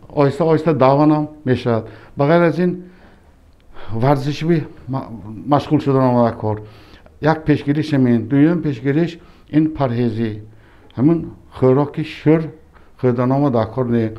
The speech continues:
Хӯрок намакаш миёна бошад ё ки сар пасттар бошад. Бенамак ҳам намешавад. Баъд ҳамин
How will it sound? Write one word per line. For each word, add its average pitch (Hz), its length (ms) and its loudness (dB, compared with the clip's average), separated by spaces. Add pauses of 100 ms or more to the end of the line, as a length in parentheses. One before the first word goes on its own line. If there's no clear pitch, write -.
(340)
Хӯрок 147 480 0 (400)
намакаш 135 500 0 (140)
миёна 143 460 6 (160)
бошад 135 480 2
ё 151 220 6
ки 190 340 2 (200)
сар 180 200 -2
пасттар 120 460 -2
бошад. 101 380 -4 (200)
Бенамак 175 440 4
ҳам 233 260 0 (100)
намешавад. 120 560 -2 (460)
Баъд 135 320 0
ҳамин 165 240 -4